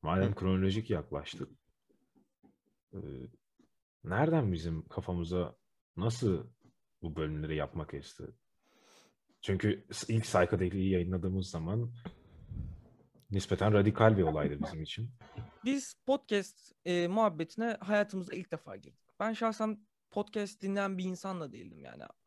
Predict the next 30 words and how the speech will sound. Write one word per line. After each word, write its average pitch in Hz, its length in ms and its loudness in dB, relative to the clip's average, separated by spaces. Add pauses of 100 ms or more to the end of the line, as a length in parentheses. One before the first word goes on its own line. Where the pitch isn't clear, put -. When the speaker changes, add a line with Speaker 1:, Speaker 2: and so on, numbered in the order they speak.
(220)
Speaker 3:
Arada 208 300 4
karşıma 202 400 0
denk 170 200 -2
gelirdi. 156 360 -6
Bir 180 320 -4
bölüm, 160 200 -2
iki 175 200 -8
bölüm 165 180 -4
maksimum 160 440 -6
dinlerdim 147 440 -14
ki 180 160 -8
burada, 175 520 0 (440)
e, 156 140 -4
gördüğüm 170 540 4
ve 165 280 0
yine 175 200 -4
podcast 170 520 -8
kayıtlarında 165 520 -6
yer 160 180 0
alan 160 180 -4
arkadaşlarım 160 680 -8
da 185 120 -12 (380)
bundan 185 240 -2
daha 180 100 2
fazlası 175 420 -2
olduğunu 208 260 -4
düşünmüyorum. 214 360 -6
Çok 170 200 -12
seyrek 170 320 -4
oluyor. - 240 -14